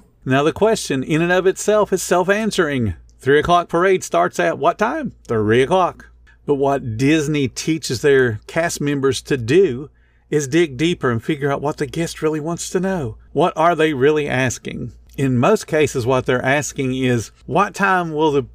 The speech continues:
parade be here where I'm standing so I can figure out what to do with my kids until the parade gets here where I'm standing?" They could be at the very end of the parade route, and that three o'clock parade starts on the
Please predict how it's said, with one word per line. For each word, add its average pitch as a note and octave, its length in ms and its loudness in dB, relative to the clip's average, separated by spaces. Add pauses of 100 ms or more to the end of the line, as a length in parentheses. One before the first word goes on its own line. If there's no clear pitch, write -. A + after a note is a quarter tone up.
(140)
parade E3 440 0
be C3 220 -4
here G3 520 -2
where C#3+ 260 0
I'm D3+ 220 -2
standing F3 540 0
so C#3+ 140 -4
I C3 120 0
can C3 180 -4
figure E3 320 0
out D3+ 80 -4
what D#3 160 0
to C#3 80 -8
do D#3+ 100 2
with D#3 160 0
my C#3+ 160 -2
kids E3 480 -2 (300)
until B3+ 300 2
the A#3 100 2
parade G#3+ 420 2
gets G#3 340 -2
here E3 300 2
where D3 300 2
I'm D3 260 -2
standing?" A#2+ 600 -2 (200)
They F#3+ 160 4
could G#3 160 -2
be G3+ 100 2
at F3+ 100 2
the D3+ 80 0
very E3 360 0
end G3+ 200 2
of G3 60 0
the F3+ 60 0
parade F3 400 0
route, - 420 -4 (220)
and A#2+ 160 2
that A#2+ 160 2
three C#3+ 260 2
o'clock E3+ 320 0
parade E3+ 640 0 (100)
starts D#3 440 -4
on D3 140 -2
the C3+ 160 -6